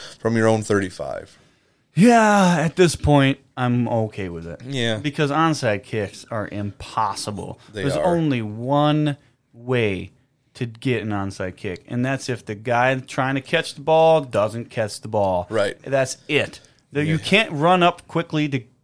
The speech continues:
Speaker 2: quick grab it in the air.
Speaker 1: No, there's
Speaker 2: It's
Speaker 1: n-,
Speaker 2: not
Speaker 1: not enough
Speaker 2: possible.
Speaker 1: people in an area to make anything happen.
Speaker 2: One, yeah,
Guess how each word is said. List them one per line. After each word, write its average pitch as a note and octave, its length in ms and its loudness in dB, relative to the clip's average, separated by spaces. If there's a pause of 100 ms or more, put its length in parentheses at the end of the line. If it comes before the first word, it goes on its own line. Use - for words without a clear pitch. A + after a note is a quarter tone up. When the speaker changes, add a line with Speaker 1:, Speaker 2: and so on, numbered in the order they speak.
(260)
Speaker 2:
quick G#3 280 0
grab E3 300 0
it E3 120 -6
in E3 40 -4
the D#3+ 160 0
air. D#3 220 2
Speaker 1:
No, D3+ 240 2
there's B2+ 220 2
Speaker 2:
It's D3 100 -4
Speaker 1:
n-, C#3+ 60 -4
Speaker 2:
not G3+ 340 -2
Speaker 1:
not D#3+ 160 6
enough F3+ 140 4
Speaker 2:
possible. E3 180 2
Speaker 1:
people E3 380 0
in C3+ 80 0
an C3 120 -2
area B2+ 360 0
to A2 80 -6
make A2 200 -6
anything A2+ 500 0
happen. G#2+ 360 -4
Speaker 2:
One, D#3 180 2
yeah, A#2+ 240 2